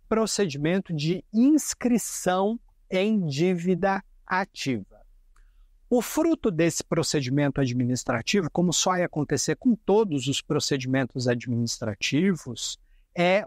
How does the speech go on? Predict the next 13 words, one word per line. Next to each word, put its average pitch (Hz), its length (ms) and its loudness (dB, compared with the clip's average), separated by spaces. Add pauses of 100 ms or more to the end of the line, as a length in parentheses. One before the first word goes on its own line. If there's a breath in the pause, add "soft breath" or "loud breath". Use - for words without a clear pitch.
um 220 240 0 (120)
ato 170 800 -2 (180)
administrativo. 143 1300 -2 (920)
Curiosamente, 202 1200 2
esse 220 320 2
ato 165 320 0
administrativo, 185 1400 -2 (220)
esse 196 520 2
sim, 185 400 0 (300)
está 202 800 0 (220)
na 196 340 2
lista 202 800 2
legal 180 800 0